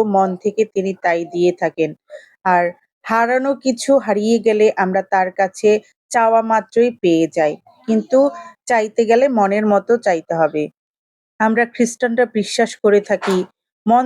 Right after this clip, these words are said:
থেকে যা চাই সাধু আন্তনি সর্বোচ্চ দিয়ে থাকে আমাদের, আমাদের প্রার্থনা শোনে। যা চাই তাই উনি আমাদের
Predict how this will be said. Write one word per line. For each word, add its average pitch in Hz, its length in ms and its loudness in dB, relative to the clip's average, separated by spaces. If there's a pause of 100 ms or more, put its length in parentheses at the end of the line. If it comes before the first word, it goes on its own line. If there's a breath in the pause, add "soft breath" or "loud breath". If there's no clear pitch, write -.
থেকে 254 300 0
যা 220 220 -2 (160)
চাই 220 260 0
সাধু 202 300 0
আন্তনি 202 300 -4 (400)
সর্বোচ্চ 202 920 -4 (160)
দিয়ে 208 260 2
থাকে 170 360 -2
আমাদের, 156 420 -2 (480)
আমাদের 196 360 0
প্রার্থনা 185 520 -2
শোনে। 165 360 -4 (500)
যা 214 220 0 (160)
চাই 226 220 0 (120)
তাই 190 220 0 (460)
উনি 196 200 0
আমাদের 185 380 0